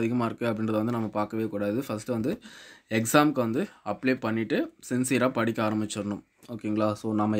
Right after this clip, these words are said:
எந்த அளவுக்கு டெஸ்ட் அட்டெண்ட் பண்ணி பார்க்குறோமோ, அந்த அளவுக்கு தான் நமக்கு, ஆ,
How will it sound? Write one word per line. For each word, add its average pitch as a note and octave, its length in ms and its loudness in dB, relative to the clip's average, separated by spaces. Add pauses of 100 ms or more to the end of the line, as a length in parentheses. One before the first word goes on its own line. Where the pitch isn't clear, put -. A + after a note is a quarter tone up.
எந்த C3 200 4
அளவுக்கு C#3 300 2 (920)
டெஸ்ட் B2+ 260 2
அட்டெண்ட் B2+ 240 2
பண்ணி A#2+ 220 2
பார்க்குறோமோ, G#2 400 -2
அந்த A#2 180 0
அளவுக்கு A#2 240 -2
தான் A#2+ 160 2
நமக்கு, A2+ 260 -2 (680)
ஆ, A2+ 40 0